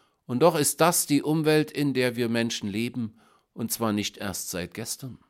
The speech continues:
Wer wachsam ist und auf das schaut, was um ihn herum passiert,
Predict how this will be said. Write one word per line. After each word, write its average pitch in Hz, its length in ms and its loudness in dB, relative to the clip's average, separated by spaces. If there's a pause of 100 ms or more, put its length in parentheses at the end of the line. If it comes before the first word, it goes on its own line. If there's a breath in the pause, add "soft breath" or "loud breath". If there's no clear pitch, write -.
(2250)
Wer 139 180 6
wachsam 156 540 4
ist - 400 -6
und 127 160 -2
auf 147 180 6
das 196 300 4
schaut, 196 360 4
was 143 220 2
um 180 160 0
ihn 180 140 2
herum 151 320 0
passiert, 139 720 -4